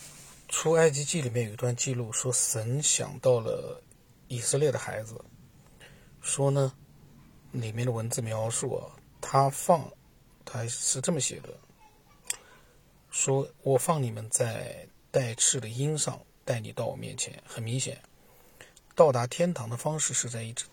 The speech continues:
带翅的鹰上，和神话中描述的一样。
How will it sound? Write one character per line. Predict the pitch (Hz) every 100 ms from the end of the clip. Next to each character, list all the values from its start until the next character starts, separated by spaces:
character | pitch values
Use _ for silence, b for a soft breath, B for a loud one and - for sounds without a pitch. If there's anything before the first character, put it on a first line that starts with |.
| - -
带 | 139 117 - -
翅 | - - 185 147
的 | 127 - - _
鹰 | - 160 180
上， | 175 139 -
和 | - 120
神 | - 117
话 | 117 139
中 | 135 147
描 | 131 117
述 | -
的 | 107
一 | 104
样。 | -